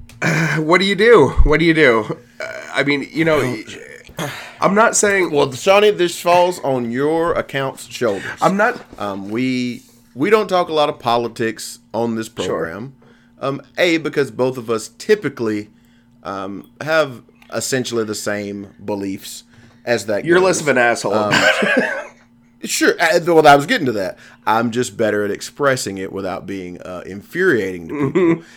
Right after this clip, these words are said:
Speaker 2: But, I mean, we, we would be a bit of an echo chamber
Speaker 1: Sure.
Speaker 2: to a degree, or it would turn into a fight between the two of us, um, which I know you love, <laughs> but
Speaker 1: <laughs>
Speaker 2: I don't think is particularly good radio. But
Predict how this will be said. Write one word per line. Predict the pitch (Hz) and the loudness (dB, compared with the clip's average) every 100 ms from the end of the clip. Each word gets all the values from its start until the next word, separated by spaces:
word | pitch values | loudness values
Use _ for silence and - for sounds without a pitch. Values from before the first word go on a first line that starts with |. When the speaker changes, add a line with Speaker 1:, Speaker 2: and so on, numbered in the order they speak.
| - | -4
Speaker 2:
But, | 247 202 240 | -2 0 0
I | |
mean, | 214 208 | 0 -2
we, | 208 | -4
we | - 165 214 | -6 -4 -2
would | 208 | 0
be | 175 190 | 4 2
a | |
bit | 147 151 | 4 4
of | 151 | 4
an | 143 | 2
echo | 120 104 104 | 0 -2 -4
chamber | - 98 | -4 -6
Speaker 1:
Sure. | 101 104 107 - _ - | -4 -4 -4 -8 _ -6
Speaker 2:
to | 180 | 0
a | 175 | 0
degree, | 170 107 98 87 95 - _ _ _ | 0 -6 -8 -8 -12 -18 _ _ _
or | 151 151 | 4 6
it | 139 | 6
would | 135 | 4
turn | 143 139 | 0 -2
into | 123 | -2
a | 117 | -4
fight | - 113 110 | 0 -2 -2
between | 110 110 | -8 -6
the | 104 | -8
two | 87 104 95 | -8 -10 -10
of | 80 | -10
us, | 65 - - - - _ | -12 -12 -16 -20 -20 _
um, | - 113 104 98 | -4 -2 -2 -6
which | - 110 - | -8 -8 -6
I | 92 104 | -6 -4
know | 104 | -2
you | 110 117 | 0 0
love, | 127 151 117 90 95 - | 2 2 2 -2 -6 -8
<laughs> | |
but | 127 175 | 0 2
Speaker 1:
<laughs> | - | 2
Speaker 2:
I | 165 170 | 0 0
don't | 170 180 - | 2 0 0
think | 117 110 | -4 -4
is | 107 | -6
particularly | - 117 - 120 110 107 104 | -6 -6 -2 -4 -4 -6 -6
good | 98 95 | -10 -8
radio. | 110 104 95 | -6 -6 -8
But | 107 120 160 107 | -4 2 2 2